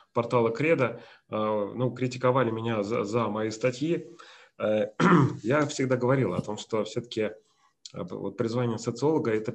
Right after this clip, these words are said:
это писать о конфликтах и, и выявлять вот эти конфликты, анализировать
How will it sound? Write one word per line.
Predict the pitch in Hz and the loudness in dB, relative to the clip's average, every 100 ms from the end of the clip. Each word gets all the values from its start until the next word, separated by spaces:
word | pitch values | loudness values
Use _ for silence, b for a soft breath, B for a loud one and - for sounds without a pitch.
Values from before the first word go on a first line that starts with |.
| - | -8
это | - 123 | -8 -6
писать | 131 123 135 101 - _ _ - | -6 -4 -2 -2 -6 _ _ -6
о | 107 107 | -2 -2
конфликтах | 120 117 160 175 117 - | -2 -4 -2 0 -2 -2
и, | 120 | 0
и | 113 107 120 | 0 0 0
выявлять | 123 131 139 127 101 | 2 2 2 0 -2
вот | 98 | -8
эти | 95 - | -8 -6
конфликты, | 107 107 104 - 98 | -6 -4 -6 -4 -4
анализировать | 104 117 117 117 95 - | -2 -2 0 -2 -2 -10